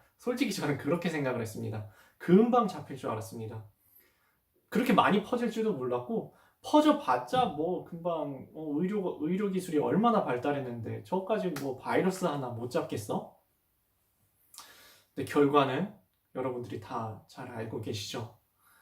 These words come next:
지금 이 코로나 바이러스, 눈에 보이지도 않는 진짜 작은 바이러스예요. 이 바이러스 하나를 전 세계가 아직까지도 치료제도 못 만들고 백신도 못 만들어서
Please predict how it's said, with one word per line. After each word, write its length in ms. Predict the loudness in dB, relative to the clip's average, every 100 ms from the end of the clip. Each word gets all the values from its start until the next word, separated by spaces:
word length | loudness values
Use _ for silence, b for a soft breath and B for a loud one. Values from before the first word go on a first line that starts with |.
| b b b
지금 280 | 4 6 6
이 100 | 2
코로나 440 | 0 2 4 2
바이러스, 400 | 2 -2 -2 -4
눈에 260 | 0 2 2
보이지도 480 | 2 4 4 4 2
않는 200 | 2 0
진짜 280 | 0 0 0
작은 480 | -2 -2 0 0
바이러스예요. 880 | -2 -4 -4 -4 -6 -4 -2 -2 -6 -14 b b b b
이 140 | 0
바이러스 540 | 2 2 4 4 2 2
하나를 580 | 2 2 2 2 -2 b b b
전 300 | -2 2 4
세계가 540 | 4 2 0 -2 2
아직까지도 560 | 2 2 0 -2 -2 -6
치료제도 580 | -6 -2 -2 0 0 0
못 180 | -4 -4
만들고 600 | -4 -4 -2 -2 -4 B B B
백신도 500 | -10 -8 -2 0 0
못 140 | 0 -2
만들어서 760 | 0 0 -2 -4 0 -2 -4